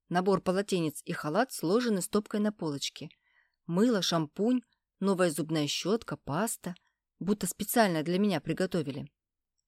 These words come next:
Не стала долго раздумывать. Скинула сорочку,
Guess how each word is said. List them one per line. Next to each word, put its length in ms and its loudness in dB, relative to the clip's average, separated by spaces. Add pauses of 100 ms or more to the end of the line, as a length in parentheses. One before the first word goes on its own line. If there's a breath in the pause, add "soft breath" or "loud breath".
(140)
Не 120 2
стала 340 2
долго 300 -2
раздумывать. 720 -4
Скинула 460 -2
сорочку, 600 -4